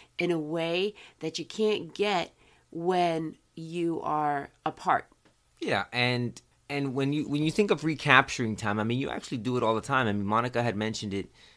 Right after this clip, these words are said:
Speaker 2: There are many ways that we've gone about in our own ways trying to recapture time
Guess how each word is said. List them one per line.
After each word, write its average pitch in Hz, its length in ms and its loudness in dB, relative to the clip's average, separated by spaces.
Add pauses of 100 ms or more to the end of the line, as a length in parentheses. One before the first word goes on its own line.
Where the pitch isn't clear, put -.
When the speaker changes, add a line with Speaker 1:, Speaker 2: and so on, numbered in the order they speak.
(120)
Speaker 2:
There 123 120 0
are 131 40 -2
many 139 180 0
ways 131 340 2
that 113 180 -2
we've 120 200 -4
gone 120 220 2
about 104 400 4
in 104 100 -4
our 104 140 0
own 110 220 -2
ways 101 380 -2
trying 107 260 -4
to 98 80 -6
recapture 110 540 -4
time 98 580 -4